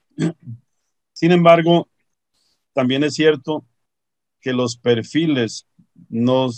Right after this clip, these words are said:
no están nunca, no deberían estar nunca <clears throat> en orden a la exclusión de las personas, sino a la precisión del ministerio en servicio de la comunidad. <clears throat> Es decir, nadie debería estar excluido.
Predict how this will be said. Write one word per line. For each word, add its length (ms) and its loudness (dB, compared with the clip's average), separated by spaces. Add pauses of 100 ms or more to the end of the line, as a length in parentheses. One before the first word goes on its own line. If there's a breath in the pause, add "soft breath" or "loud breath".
(140)
no 220 -2
están 640 -2 (180)
nunca, 640 -2
no 200 0
deberían 360 0
estar 300 -6
nunca 460 -6 (320 soft breath)
<clears throat> 460 -2
en 180 0
orden 500 0 (220)
a 100 0
la 100 -2
exclusión 640 -6
de 80 -6
las 160 -6
personas, 560 -12 (1400)
sino 600 -2
a 80 0
la 180 2
precisión 760 -4
del 140 0
ministerio 500 -2
en 80 -4
servicio 440 -6
de 80 2
la 120 -4
comunidad. 480 -16 (460)
<clears throat> 220 2 (1300)
Es 160 -6
decir, 160 -4
nadie 300 2
debería 320 2
estar 240 -2
excluido. 560 -4